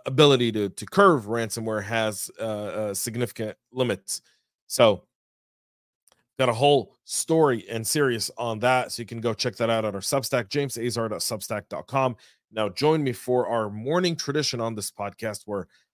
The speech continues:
I take my double espresso and you join me for a coffee cup cheers with whatever it is you're drinking. Coffee cup cheers, y'all. Love a good espresso on a Monday morning.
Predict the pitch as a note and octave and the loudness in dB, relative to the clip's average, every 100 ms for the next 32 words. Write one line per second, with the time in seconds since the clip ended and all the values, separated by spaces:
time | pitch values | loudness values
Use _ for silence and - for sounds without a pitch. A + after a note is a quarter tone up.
0 | _ - C#3+ C3+ B2+ A2 A#2+ A2+ F#2+ A#2+ | _ -4 -4 -2 -4 -2 0 -2 2 0
1 | G#2+ G#2 - - A2+ - G#2+ G#2 G#2 A2+ | 0 -4 -6 -6 -4 -2 -4 -4 -4 -4
2 | A#2+ G#2+ A#2+ B2 A2+ G2+ G#2 G2+ A#2+ A#2 | -4 -4 -2 -2 -4 -6 -6 -4 -2 -4
3 | - G#2+ - A#2 G2 G#2+ - G2+ A#2+ C#3 | -4 -6 -2 -4 -4 -8 -6 0 2 6
4 | C#3 A#2 A2 G2+ - _ _ _ G#2 A2+ | 6 6 4 2 -8 _ _ _ 2 2
5 | G#2 A2+ G2+ F#2+ E2 - G#2+ G2+ G#2+ - | 4 0 0 -4 -6 -6 -6 -2 -4 -2
6 | G2 F2 F2+ E2 - _ _ _ _ _ | -4 -4 -8 -10 -14 _ _ _ _ _
7 | _ _ _ _ A#2 B2 A#2 A#2 A2+ - | _ _ _ _ -6 -4 0 0 0 0
8 | A2 - A2 G#2 G#2 G#2+ G#2+ G#2 G#2 G2+ | -2 -2 -2 -2 -2 0 0 0 -2 -4
9 | F#2+ | -6